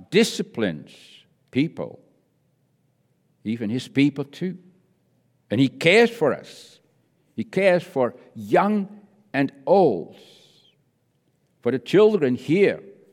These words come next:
the middle-aged, seniors. God cares for everyone. He daily comes to our aid, and he also sets us straight indeed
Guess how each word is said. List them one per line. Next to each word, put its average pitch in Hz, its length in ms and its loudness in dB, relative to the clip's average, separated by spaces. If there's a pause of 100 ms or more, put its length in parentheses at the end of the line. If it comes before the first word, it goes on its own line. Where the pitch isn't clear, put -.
(1500)
the 110 80 -4
middle-aged, 165 1040 2
seniors. 180 640 2 (160)
God 185 440 0
cares 190 360 0
for 127 280 -2 (200)
everyone. 170 960 -2 (1400)
He 156 140 2
daily 226 420 6
comes 214 680 -2 (220)
to 147 100 2
our 131 240 2
aid, 151 560 0 (2250)
and 113 400 -2 (460)
he 123 100 -4
also 117 300 -2
sets - 500 -8
us - 260 -10 (120)
straight 120 420 -4
indeed 95 460 -6